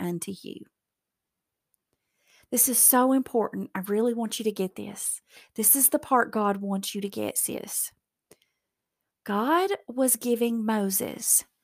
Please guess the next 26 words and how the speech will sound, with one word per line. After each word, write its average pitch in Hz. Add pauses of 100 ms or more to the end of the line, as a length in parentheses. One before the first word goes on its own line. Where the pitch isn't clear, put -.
(340)
an 180
inside 269
look 240 (500)
into 208
not 208
only 294
God's 254
name, 190 (1160)
but 196
who 190 (580)
he 185
is. 190 (460)
He 202
was 220
sharing 233
with 190
Moses 196 (440)
his 175
character. - (2250)
Many 220
people 285
in 208
your 208
life 208
have 233
said, 117